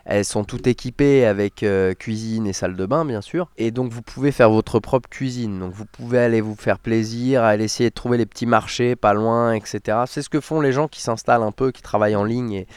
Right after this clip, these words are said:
et qui s'installent à Phuket. Ils, ils profitent vraiment de, des, des locaux parce que c'est, déjà, c'est plus sympa. On vient pas en Thaïlande pour voir les, les étrangers.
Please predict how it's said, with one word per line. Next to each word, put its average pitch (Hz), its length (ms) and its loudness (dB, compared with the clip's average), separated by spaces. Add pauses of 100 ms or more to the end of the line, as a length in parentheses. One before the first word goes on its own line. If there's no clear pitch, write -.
(240)
et 101 80 -6
qui - 100 -14
s'installent 107 380 0
à 101 120 2
Phuket. 131 380 -4
Ils, 104 180 -8
ils 107 60 -4
profitent 113 440 -4
vraiment 117 440 2
de, 107 300 0 (380)
des, 107 180 0
des 120 180 4
locaux 131 380 8
parce 135 240 0
que 120 420 4
c'est, - 160 -12
déjà, 120 280 2
c'est 113 180 -4
plus 113 160 -8
sympa. 143 400 4
On 131 100 2
vient 110 200 -4
pas 110 120 0
en 107 80 -2
Thaïlande 110 460 -4
pour 95 160 -10
voir 98 200 -4
les, 98 240 -6
les 98 220 -8
étrangers. 107 460 -4